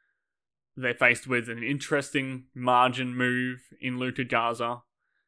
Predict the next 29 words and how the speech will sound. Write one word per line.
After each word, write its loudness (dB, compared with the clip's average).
a 2
should 4
be 0
straightforward 0
lockup 4
of -4
a -6
really 0
promising -2
young -2
player 2
in -6
Nickeil -2
Alexander-Walker, -2
and 2
a 2
genuine 0
arm 6
wrestle -4
with -6
Naz 2
Reid -2
that 4
I 6
think -2
could -6
stretch -2
on 2
for -4